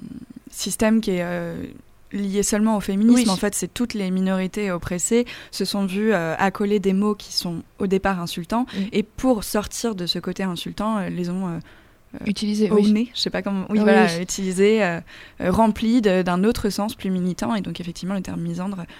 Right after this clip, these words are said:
Speaker 1: on l'entend souvent dans les milieux militants
Speaker 2: Mm.
Speaker 1: et ça ne veut pas dire qu'on veut tous vous émasculer, pas du tout.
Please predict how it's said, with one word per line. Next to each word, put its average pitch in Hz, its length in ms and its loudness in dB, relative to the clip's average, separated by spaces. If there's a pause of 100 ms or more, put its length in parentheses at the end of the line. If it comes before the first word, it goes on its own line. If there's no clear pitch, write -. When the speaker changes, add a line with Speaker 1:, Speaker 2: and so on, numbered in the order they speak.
(160)
Speaker 1:
on 196 120 0
l'entend 196 500 4
souvent 190 360 -4
dans 185 140 -4
les 185 120 -4
milieux 180 260 -6
militants 185 460 -4
Speaker 2:
Mm. 180 80 0
Speaker 1:
et 156 40 -8
ça - 140 -10
ne 170 40 -8
veut 170 80 -8
pas 170 140 -10
dire 175 160 -8
qu'on 160 140 -12
veut 160 160 -12
tous 175 200 -12
vous 170 200 -8
émasculer, 165 420 -10
pas - 140 -14
du - 100 -20
tout. - 140 -20